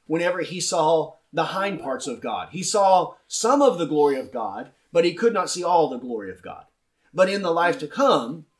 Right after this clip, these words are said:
when we're given our new bodies, right, when we're made into the image of Christ,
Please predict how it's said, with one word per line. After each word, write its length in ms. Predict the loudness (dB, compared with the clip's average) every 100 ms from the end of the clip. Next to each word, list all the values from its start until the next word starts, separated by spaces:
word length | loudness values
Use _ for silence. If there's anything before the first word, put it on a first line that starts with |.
| -10
when 220 | -6 -4
we're 140 | -4
given 280 | 6 6 6
our 160 | 2 0
new 160 | 0
bodies, 600 | 0 4 2 0 -10 -20 _ -4
right, 180 | -4 -2
when 180 | -4 -4
we're 120 | -2
made 300 | 4 4 4
into 240 | -4 -8
the 120 | -10
image 380 | -10 -8 -8 -6
of 160 | -10 -2
Christ, 580 | 2 2 2 -4 -10